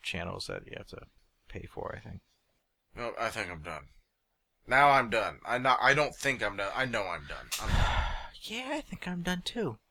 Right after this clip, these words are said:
Speaker 1: Yeah, no, I know I'm done.
Speaker 2: Done!
Speaker 1: Done!
Speaker 2: All right, this is off topic.
Speaker 1: Whatever.
Speaker 2: No episode number.
Speaker 1: Well, usually we use a point.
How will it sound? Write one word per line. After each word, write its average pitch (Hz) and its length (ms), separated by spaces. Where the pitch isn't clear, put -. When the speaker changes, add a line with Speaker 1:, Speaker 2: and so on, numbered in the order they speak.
Speaker 1:
Yeah, 170 180
no, 165 100
I 151 160
know 143 220
I'm 123 200
done. 95 220
Speaker 2:
Done! 208 360
Speaker 1:
Done! - 80
Speaker 2:
All 131 60
right, 151 60
this 143 220
is 120 380
off 113 220
topic. 101 300
Speaker 1:
Whatever. 92 260
Speaker 2:
No 107 220
episode 95 480
number. 92 200
Speaker 1:
Well, 165 100
usually 175 280
we 120 100
use 117 420
a 104 80
point. 104 400